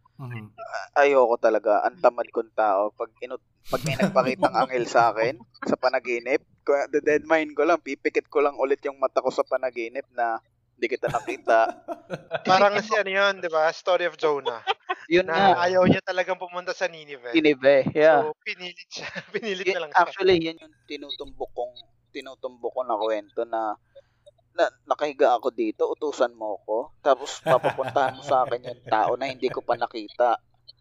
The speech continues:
Speaker 2: Address lang bibigay mo, hindi pa kompleto, di ba? Sige,
Speaker 3: Buti na lang ikaw,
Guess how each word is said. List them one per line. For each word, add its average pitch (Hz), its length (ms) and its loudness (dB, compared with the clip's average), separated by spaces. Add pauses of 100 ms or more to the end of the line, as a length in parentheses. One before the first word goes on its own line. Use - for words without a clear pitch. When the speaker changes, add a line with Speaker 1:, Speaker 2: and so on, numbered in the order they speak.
Speaker 2:
Address 139 500 0
lang 139 160 4
bibigay 123 560 2
mo, 127 240 -10
hindi 123 220 -2
pa - 120 -6
kompleto, 107 640 -4
di 143 140 -8
ba? 139 240 -2 (760)
Sige, 208 220 2
Speaker 3:
Buti 220 80 2
na - 100 6
lang 208 140 2
ikaw, 165 80 -4